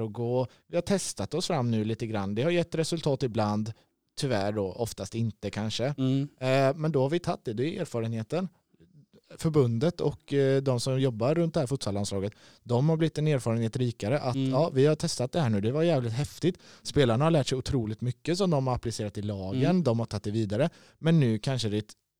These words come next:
Speaker 1: dags för nästa kliv. Om
Speaker 2: Ja,
Speaker 1: det
Speaker 2: för resultatmässigt var det ju bättre förr, så, alltså, det är ju
Speaker 1: Ja.
Speaker 2: fakta, så enkelt är det ju.
Speaker 1: Ja, absolut. Och det kanske inte är ett
Speaker 2: Vi har ju
Speaker 1: kliv
Speaker 2: aldrig
Speaker 1: att,
Speaker 2: åkt ut på
Speaker 1: eh,
Speaker 2: den här gruppspelet innan.
Speaker 1: det kanske inte är ett kliv att nu måste vi hitta någon som är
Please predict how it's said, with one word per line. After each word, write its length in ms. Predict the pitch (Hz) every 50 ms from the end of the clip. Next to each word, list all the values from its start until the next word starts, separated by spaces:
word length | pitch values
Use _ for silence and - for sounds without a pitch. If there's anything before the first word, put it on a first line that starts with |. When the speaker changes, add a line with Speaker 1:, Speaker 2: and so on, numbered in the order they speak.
| _ _ -
Speaker 1:
dags 420 | 110 101 - - - - - - _ _ _ _ _ _ _ _ _ _ _ -
för 300 | - 123 104 98 101 - -
nästa 340 | - 143 139 - - - 120
kliv. 320 | - 170 190 214 139 - - _ _ _ _
Om 120 | - 143
Speaker 2:
Ja, 60 | 151 165
Speaker 1:
det 20 | 160 -
Speaker 2:
för 100 | 170 160
resultatmässigt 720 | 165 147 - 160 143 175 165 156 143 151 131 123 139 160
var 80 | 196
det 60 | 180
ju 40 | 170
bättre 280 | 160 151 151 - - 139
förr, 200 | - 135 151 165
så, 260 | - 165 156 160 156
alltså, 140 | 147 131 147
det 80 | 139 143
är 40 | 151
ju 40 | 170
Speaker 1:
Ja. 80 | 113
Speaker 2:
fakta, 480 | - 185 180 - - - - - 139 170
så 120 | - -
enkelt 280 | 180 165 151 165 156 -
är 120 | 131 113
det 60 | 110 143
ju. 60 | 190
Speaker 1:
Ja, 100 | - 110 -
absolut. 380 | - - - 160 170 190 -
Och 140 | - 151 151
det 100 | 143 127
kanske 280 | - - 165 185 - 202
inte 140 | 185 170
är 20 | 156
ett 40 | 147
Speaker 2:
Vi 100 | 143 135
har 60 | 131 151
ju 40 |
Speaker 1:
kliv 80 | 185 202
Speaker 2:
aldrig 180 | 202 190 175 170
Speaker 1:
att, 60 | 160
Speaker 2:
åkt 60 | - 190
ut 160 | 160 120 120
på 60 | -
Speaker 1:
eh, 20 | 156
Speaker 2:
den 100 | 151 147
här 120 | 147 143
gruppspelet 640 | 135 139 131 - - - - - 131 123 120 -
innan. 300 | 143 135 127 120 123 101 - - - - _
Speaker 1:
det 120 | - 110 101
kanske 240 | 143 151 170 -
inte 140 | 170 147 131
är 40 | 123
ett 80 | 123 -
kliv 260 | - 127 113 101 107
att 120 | 110 -
nu 180 | 131 127 131 139
måste 260 | 139 139 - - 117
vi 60 | 110
hitta 220 | 117 127 - - 110
någon 160 | 107 104 98
som 140 | 104 107 107
är 80 | 104